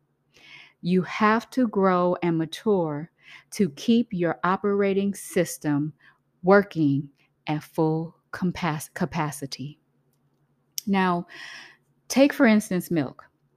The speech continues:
Milk has an expiration date, and many of us have tasted spoiled milk.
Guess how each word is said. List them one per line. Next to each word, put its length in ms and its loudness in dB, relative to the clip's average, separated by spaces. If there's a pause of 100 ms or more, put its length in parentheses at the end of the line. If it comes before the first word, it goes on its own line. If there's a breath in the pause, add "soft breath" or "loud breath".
(880)
Milk 300 4
has 340 2
an 140 0
expiration 760 -4
date, 460 -6
and 180 2
many 280 2
of 120 -2
us 200 0
have 360 -6
tasted 720 -4
spoiled 580 -2
milk. 500 -2